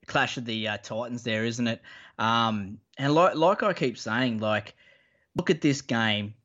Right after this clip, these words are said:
Let's, you know, transport ourselves back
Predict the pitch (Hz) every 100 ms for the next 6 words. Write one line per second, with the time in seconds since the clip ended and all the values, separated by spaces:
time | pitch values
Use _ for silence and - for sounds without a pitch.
0 | _ - 147 143 - - - 131 104 104
1 | - 156 156 147 143 120 - 113 104 -
2 | 127 127 -